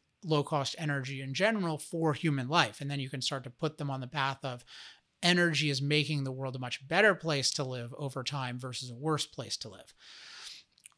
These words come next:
Uh, a third aspect of this value, so it helps people understand energy as a process. It contributes to cost-benefit thinking. A third value, which is very time-sensitive, is that it helps counter an immediate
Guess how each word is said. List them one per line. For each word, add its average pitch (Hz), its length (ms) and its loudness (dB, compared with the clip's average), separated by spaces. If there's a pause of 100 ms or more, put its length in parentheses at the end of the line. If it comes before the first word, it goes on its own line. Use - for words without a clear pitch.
(100)
Uh, 180 200 0
a 165 60 0
third 285 260 8
aspect 180 400 6
of 143 120 0
this 139 200 2
value, 135 540 -2
so - 120 0
it 143 80 0
helps 175 240 4
people 170 220 -2
understand 151 420 0
energy 135 280 -2
as 123 60 -8
a 127 40 -12
process. 170 560 6
It 120 140 -6
contributes 151 460 2
to 139 100 -6
cost-benefit 135 720 -4
thinking. 180 320 0 (680)
A - 60 -20
third 294 460 2 (440)
value, 151 380 6
which 143 160 0
is 143 120 0
very 190 520 2
time-sensitive, 151 960 2
is 160 140 0
that 165 120 2
it 147 60 0
helps 220 260 2
counter 185 440 0
an 156 80 2
immediate 156 520 4